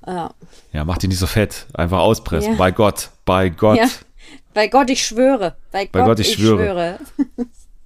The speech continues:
Speaker 2: Also es ist wirklich, es war ja eine Explosion dann am Ende nochmal, als er im
Speaker 1: Mhm.
Speaker 2: Sprechzimmer dann auch begonnen hat zu weinen und von wegen, da muss halt mehr kommen, auch von mir und mein Gott, so e-, elendig hier rausgehen, so elendig rausgehen.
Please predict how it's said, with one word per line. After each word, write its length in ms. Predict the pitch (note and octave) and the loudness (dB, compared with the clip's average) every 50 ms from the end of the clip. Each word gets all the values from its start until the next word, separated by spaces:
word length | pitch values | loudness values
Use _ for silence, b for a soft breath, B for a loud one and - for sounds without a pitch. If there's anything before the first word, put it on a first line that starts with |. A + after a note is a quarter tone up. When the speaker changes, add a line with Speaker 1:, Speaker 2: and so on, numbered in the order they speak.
| A#3 - - | -20 -16 -8
Speaker 2:
Also 200 | - F2+ F#2 G2 | -4 -2 -2 0
es 180 | - G#2 F2+ | -2 -2 -2
ist 140 | G2+ F2+ F#2 | -2 0 0
wirklich, 240 | G#2+ G2+ F#2 E2+ F#2 | 0 0 0 -2 -4
es 440 | D2+ C#2+ D#2 D2 C#2 D2+ D#2+ D#2 D#2+ | -2 -2 -4 -4 -6 -8 -6 -2 0
war 80 | E2+ | 0
ja 200 | F2+ F2 E2+ D#2+ - | 0 0 -2 -4 -6
eine 220 | - C#2 E2 C#2+ | -6 -6 -4 -4
Explosion 640 | D#2+ - - - G2+ F#2 F2 F#2+ A2+ A2 G2 E2+ D#2+ | -4 -6 -4 -4 -2 -2 2 2 4 4 2 0 -2
dann 160 | D#2+ D#2 D2+ | -4 -4 -4
am 80 | C#2+ B1 | -6 -6
Ende 180 | C#2+ D#2+ D#2+ | -6 -4 -4
nochmal, 320 | D#2 D#2+ E2 E2+ F2 F2+ D2 | -4 -4 -2 -2 -2 -2 -2
als 140 | D#2+ F2 | -2 -2
er 60 | F2 D#2 | -2 -2
im 40 | |
Speaker 1:
Mhm. 40 | E2+ | -2
Speaker 2:
Sprechzimmer 440 | E2+ G2 F#2 F#2+ - - - F2 E2 | 0 0 -2 -2 -2 -4 -4 -2 -2
dann 140 | D#2+ D#2 C#2+ | 0 0 -2
auch 80 | D#2 | -2
begonnen 280 | - - - - F2+ E2 | -2 -2 -2 0 0 0
hat 120 | E2 - | -2 -4
zu 160 | - F#2 D#2 D#2 | -4 -4 -2 0
weinen 360 | E2 F2 F#2 F2 E2+ E2 D#2 | 0 0 2 0 0 -2 -2
und 160 | D2 D#2+ - | -4 -6 -6
von 200 | - - D#2+ D#2 | -8 -8 -6 -4
wegen, 280 | E2 E2+ D#2+ E2+ E2+ D#2+ B B B B B B B B _ | -4 -4 -2 -4 -4 -6 B B B B B B B B _
da 80 | F#2+ | 2
muss 160 | F#2+ A2 G#2+ - | 4 4 4 2
halt 140 | G#2+ G2 | 2 2
mehr 180 | F#2+ G2 A2 A2 | 4 4 4 4
kommen, 240 | - - G2+ F#2 F#2 | 4 2 2 4 4
auch 140 | E2 G#2+ - | 4 2 4
von 180 | - G#2+ G2 | 2 2 4
mir 300 | G2 G#2 A2+ A2+ G#2+ F#2+ | 6 6 6 6 6 4
und 100 | F2 F2+ | 2 2
mein 160 | F2+ F#2 G2 | 0 0 2
Gott, 180 | F#2+ G2+ G2+ - | 2 2 2 0
so 360 | - - G#2 G#2+ G#2+ G#2 G#2 F#2 | -2 0 2 4 4 4 4 2
e-, 360 | - F2 G#2 G2+ - F#2 A2 | 2 0 -2 -2 0 2 2
elendig 320 | A2+ A2 G#2 G2 G2 F#2 - | 4 4 4 2 0 0 2
hier 160 | - G2 F2 | 2 2 4
rausgehen, 500 | F2+ F2+ F#2+ G2 - - - F#2 F2 F2 | 4 4 4 4 2 -2 -2 -2 0 2
so 160 | F#2 G#2+ G2+ | 2 2 2
elendig 640 | - - G#2 G#2+ G#2 G2+ G2 F#2+ F#2 F#2 D#2+ - | 2 2 2 4 4 4 4 2 2 0 -2 0
rausgehen. 500 | F2 F2+ G2 G2 - - - F2 D#2 D#2 | 0 0 0 0 -2 -4 -4 -4 -2 -4